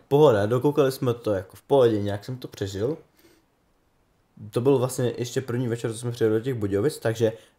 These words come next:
velký a velký catch byl v tom, že my jsme spali v ložnici, všichni čtyři, protože jsme tam měli roz-, rozložený postele. A super bylo, že tam byla taková obrovská, gigantická skříň, která na sobě měla přesně takový to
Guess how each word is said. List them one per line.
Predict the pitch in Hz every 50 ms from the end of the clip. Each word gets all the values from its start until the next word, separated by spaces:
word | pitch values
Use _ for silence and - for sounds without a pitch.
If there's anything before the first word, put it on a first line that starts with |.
| -
velký | 104 107 107 104 - 190 196 226 220 208 196 202 - 190 190 180 -
a | - 98
velký | 117 110 101 113 123 139 151 - - 135 135 139 135 - -
catch | 110 95 95 - - - -
byl | 107 110 123 135
v | 131 - - _
tom, | - 87 90 90 98 117 123 _ _ - - _ _ _ _ -
že | 104 110 113
my | 107 113
jsme | 113 - - 113
spali | 117 - - 117 117 135 139
v | 131 117 107 101 98
ložnici, | 98 98 98 98 90 85 80 85 - - - 131 170 220 - _ _
všichni | _ - - 107 123 131
čtyři, | 127 - - - 113 117 139 139
protože | 113 104
jsme | 113 107
tam | 104 104 104
měli | 107 104 104 104 101
roz-, | 101 104 107 101 107 -
rozložený | 107 104 113 107 107 113 110 113 104 92
postele. | - - 95 - - 113 147 196 - - _ _ _ _ _ _ _ _ _ _ _ _ _ _ _ _ _ _ -
A | 95
super | 101 - - - - 196 - 240 226 190
bylo, | 131 127 135 160 190 175
že | 135 117 131 131 127 131 - _ _ _ _
tam | - 147 147 143
byla | 135 139 139 135
taková | 131 131 117 135 120 113 117 - -
obrovská, | - 156 180 175 151 147 151 185 202 202 196 202 - - - - - 170 165 170 165 165 165
gigantická | 147 123 113 139 131 120 - 131 143 143 - 147 135 135 - - - 151 143 147 151 151
skříň, | - - - - - - - 104 107 127 143 151
která | - - - 120 120 117
na | 117
sobě | 117 - - 117 120
měla | 117 117 117 117
přesně | - - 117 120 117
takový | 117 120 120 117
to | - - 135